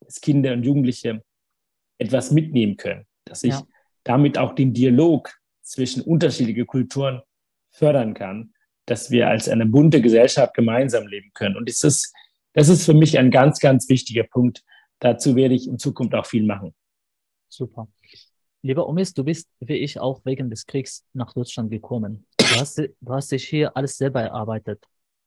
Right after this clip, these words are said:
Speaker 2: Heute besitzt du die deutsche Staatsangehörigkeit und du bist wirklich ein sehr wichtiger Teil in dieser Gesellschaft. Was denkst du, was sind die Voraussetzungen zu einer gelungenen Integration in Deutschland?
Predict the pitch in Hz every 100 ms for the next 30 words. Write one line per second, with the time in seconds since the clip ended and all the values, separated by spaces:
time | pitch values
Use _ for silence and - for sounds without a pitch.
0 | _ _ - 139 127 123 - - - 139
1 | 147 135 123 117 131 - - 120 - 127
2 | 120 123 139 - 139 139 131 123 123 139
3 | 131 120 127 135 123 120 113 135 135 -
4 | 113 113 131 127 110 117 120 101 104 113
5 | 104 101 _ _ _ _ _ - 135 151
6 | 180 190 - 185 - 135 147 165 131 -
7 | 113 160 - 147 - 123 117 - - 127
8 | 113 117 127 131 113 110 - 110 104 -
9 | 127 113 107 101 - 98 95